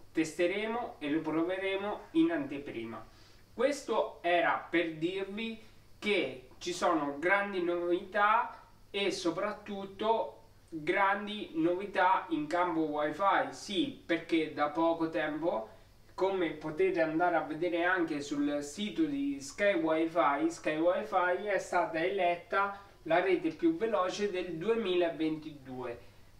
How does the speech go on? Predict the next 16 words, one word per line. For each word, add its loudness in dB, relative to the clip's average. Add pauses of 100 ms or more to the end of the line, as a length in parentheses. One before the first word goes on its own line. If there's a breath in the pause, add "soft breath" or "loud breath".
(120)
Sono 0
state 0
a 2
confronto -2
altre 2
reti, 0
Team, 0
Vodafone, 0
Wind 0
e -6
tutto -4
quanto, 2
ma 2
hanno 2
visto -4
che -4